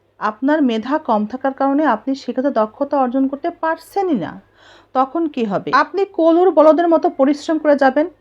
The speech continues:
কিন্তু সেই কাজে কখনোই সফল হতে পারবেন না। আপনি কাজে দক্ষ না, কিন্তু কলুর বলদের মতো পরিশ্রম করে যাচ্ছেন, সে কাজেও আপনি সফল হবেন না।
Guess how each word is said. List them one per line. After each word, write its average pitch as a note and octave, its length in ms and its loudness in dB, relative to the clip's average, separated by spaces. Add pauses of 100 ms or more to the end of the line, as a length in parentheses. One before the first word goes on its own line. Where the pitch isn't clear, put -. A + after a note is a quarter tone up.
(300)
কিন্তু C#4 160 -6 (120)
সেই C#4+ 300 0
কাজে C4 360 0
কখনোই C#4+ 460 0
সফল C#4 320 -2
হতে A3 200 -4
পারবেন D#3+ 400 -4
না। C4 140 0
আপনি D#4 280 0
কাজে E4 340 6
দক্ষ E4 360 6
না, A3+ 160 2 (160)
কিন্তু E4 220 0 (140)
কলুর F4+ 420 6
বলদের E4+ 360 6
মতো E4 220 2
পরিশ্রম D4 460 -2
করে C#4 160 2
যাচ্ছেন, G3 440 -2 (400)
সে - 160 -4
কাজেও D#4+ 340 4
আপনি D4 300 2
সফল B3 400 -2
হবেন G3 340 -2
না। D#3+ 160 -10